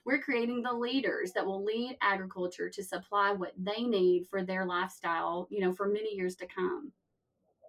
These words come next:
And so, so that's the, that's the key. Ul-, and ultimately it falls back on educating and cultivating those relationships with alumni, you know, making sure that they stay connected, because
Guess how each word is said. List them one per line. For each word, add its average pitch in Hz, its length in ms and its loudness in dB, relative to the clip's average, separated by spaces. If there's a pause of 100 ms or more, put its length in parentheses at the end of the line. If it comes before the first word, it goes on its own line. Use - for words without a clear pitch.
(140)
And 208 260 6
so, 208 180 0 (640)
so 262 240 2
that's 269 300 6 (100)
the, 247 260 6
that's 247 300 6
the 202 100 2
key. 185 540 6 (280)
Ul-, 294 300 4
and 240 300 0
ultimately 233 540 0
it - 140 0
falls 214 280 0
back 202 260 4
on 202 340 6 (280)
educating 214 560 0
and 190 120 2
cultivating 208 560 0
those 202 160 2
relationships 208 640 -2
with 240 160 -2
alumni, 247 640 2
you 220 100 0
know, 208 140 2
making 220 320 -2
sure 233 160 -2
that 208 140 -2
they 196 160 0
stay 202 260 -2
connected, 202 580 -2
because 196 380 -4